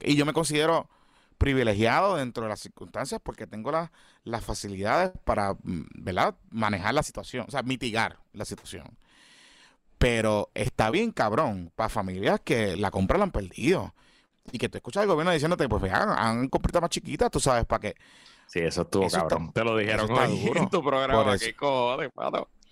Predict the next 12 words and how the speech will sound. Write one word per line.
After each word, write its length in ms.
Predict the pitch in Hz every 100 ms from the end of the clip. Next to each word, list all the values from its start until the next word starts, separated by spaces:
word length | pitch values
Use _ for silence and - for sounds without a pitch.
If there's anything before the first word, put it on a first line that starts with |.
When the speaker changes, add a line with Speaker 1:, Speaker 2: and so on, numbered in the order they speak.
| -
Speaker 1:
Eh, 200 | 117 117 -
por 240 | - 113 107
eso 180 | 95
está, 160 | 120 190 - -
es-, 220 | 110 - _ -
eso 80 |
está 160 | 139 226
duro. 460 | 185 123 202 151 - _ _ _
Eso 160 | - 113
está 160 | - 190
duro. 340 | 131 160 175
Entonces, 280 | 76 - 208